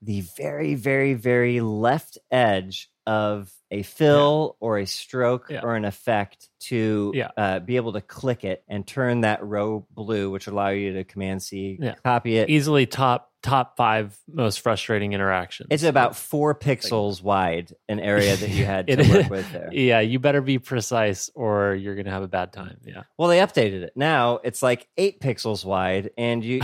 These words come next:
Speaker 1: you get
Speaker 2: <laughs> Okay.
Speaker 1: you get a hand cursor when you're over that, and a little, uh,
Speaker 2: Uh-huh.
Speaker 1: draggy icon, a little draggy handles icon
Speaker 2: Yeah,
Speaker 1: shows
Speaker 2: yeah.
Speaker 1: up over there too, to show that you can reorder. So I just noticed that the other day. I'm not sure when they added it,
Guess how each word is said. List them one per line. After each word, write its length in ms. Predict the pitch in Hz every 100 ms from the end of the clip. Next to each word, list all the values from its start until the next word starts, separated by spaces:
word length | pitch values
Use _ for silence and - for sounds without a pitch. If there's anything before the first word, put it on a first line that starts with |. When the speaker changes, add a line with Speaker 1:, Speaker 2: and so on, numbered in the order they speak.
| 123
Speaker 1:
you 140 | 123
get 400 | 110 208 120 104 -
Speaker 2:
<laughs> 60 | 113
Okay. 340 | 135 - 120
Speaker 1:
you 100 | 127
get 160 | 123 127
a 40 |
hand 680 | 107 123 147 147 151 156 147 -
cursor 800 | - 104 98 101 92 98 113 -
when 180 | 110
you're 140 | 107 104
over 100 | 98
that, 200 | 101 104
and 300 | 104 107 101 -
a 60 | 110
little, 420 | 110 107 104 101
uh, 40 | -
Speaker 2:
Uh-huh. 200 | 101 95
Speaker 1:
draggy 760 | 98 107 107 104 104 98 92 - 85
icon, 320 | 85 - 82
a 60 | 87
little 220 | - 98
draggy 320 | 98 104 98
handles 640 | 90 90 85 82 85 - -
icon 380 | 85 85 - 73
Speaker 2:
Yeah, 180 | 107 95
Speaker 1:
shows 200 | 98 104
Speaker 2:
yeah. 60 | 104
Speaker 1:
up 60 | -
over 120 | -
there 180 | - -
too, 160 | - - _ _
to 60 |
show 120 | - 92
that 60 |
you 60 | 78
can 100 | 87
reorder. 440 | 92 110 110 85 85
So 400 | 104 98 95 - _ _ _
I 100 | 123 127
just 120 | 117
noticed 240 | 120 117
that 140 | 127 127
the 80 |
other 100 | 135
day. 60 | 131
I'm 80 | 123
not 140 | 113
sure 160 | - 117
when 100 | 110
they 120 | 107
added 340 | 101 107 123 127
it, 180 | 139